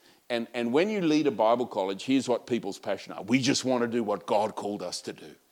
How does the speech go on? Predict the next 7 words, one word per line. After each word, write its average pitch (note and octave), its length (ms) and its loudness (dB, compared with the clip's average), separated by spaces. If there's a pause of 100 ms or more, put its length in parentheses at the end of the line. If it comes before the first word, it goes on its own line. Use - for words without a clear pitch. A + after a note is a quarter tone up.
(800)
And C3 140 4
I D#3+ 100 10
love D3+ 440 8
that. - 280 -2
I'm C#3+ 240 4
like C#3 300 6
that. E2 200 0